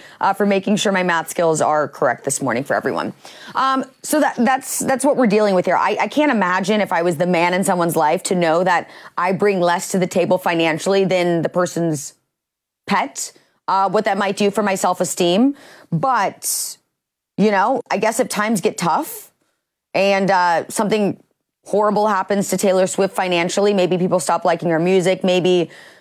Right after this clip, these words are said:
Travis Kelce has some type of horrific injury, he can no longer play, and he spent all of his money trying to woo Taylor Swift in the, in the process, buying that big home, uh, buying all these fancy clothes he continuously wears. We all know he's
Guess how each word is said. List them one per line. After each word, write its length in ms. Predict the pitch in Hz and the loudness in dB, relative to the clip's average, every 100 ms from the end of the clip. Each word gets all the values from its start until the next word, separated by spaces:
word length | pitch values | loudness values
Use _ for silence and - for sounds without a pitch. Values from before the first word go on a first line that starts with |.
| _ | _
Travis 320 | 226 214 202 | -2 0 -2
Kelce 480 | - 196 - 202 202 | 0 0 0 2 2
has 120 | 196 | 2
some 140 | 180 190 | 0 0
type 220 | 190 190 | 0 0
of 100 | 156 | 0
horrific 360 | 175 170 - - | 0 0 -2 0
injury, 360 | 208 196 202 | 2 2 2
he 100 | 190 | 0
can 320 | 196 185 185 | 0 2 4
no 180 | 196 214 | 4 4
longer 360 | 220 202 196 190 | 4 2 0 0
play, 400 | - 190 185 220 | 0 0 2 2
and 120 | 175 | 2
he 120 | 170 | 0
spent 280 | - 180 185 | -2 -4 -2
all 220 | 180 180 | 0 0
of 80 | 185 | 2
his 140 | 180 | 0
money 240 | 170 170 175 | 0 0 -2
trying 260 | - 175 185 | -2 -2 0
to 140 | 190 | 0
woo 560 | 160 180 180 185 220 240 - - - | 2 4 4 6 4 0 -8 -20 -6
Taylor 320 | 226 220 190 | 0 2 2
Swift 240 | 214 214 | 0 0
in 80 | 202 | 0
the, 140 | 180 - - | -2 -4 -2
in 140 | 185 | 0
the 80 | 180 | 0
process, 480 | 196 175 185 214 - | 0 0 0 -2 -2
buying 400 | 180 160 156 160 | -2 0 0 0
that 260 | 147 - | -2 -2
big 200 | 165 156 | -2 -2
home, 720 | 151 214 214 214 208 202 208 196 - - - | -2 0 2 2 2 2 0 -2 -12 -10 -2
uh, 140 | 180 | 0
buying 340 | 185 190 185 185 | 0 0 0 0
all 140 | 175 | 2
these 180 | 170 160 | 0 0
fancy 320 | 170 170 160 | -2 -2 -2
clothes 360 | - 185 196 190 | -2 0 0 0
he 100 | 190 | -2
continuously 680 | 185 190 196 185 185 190 | -2 -2 0 0 0 0
wears. 240 | 175 175 165 | 0 0 0
We 100 | 175 | 0
all 120 | 170 | 0
know 180 | 170 175 | 0 0
he's 260 | 180 170 | -2 -4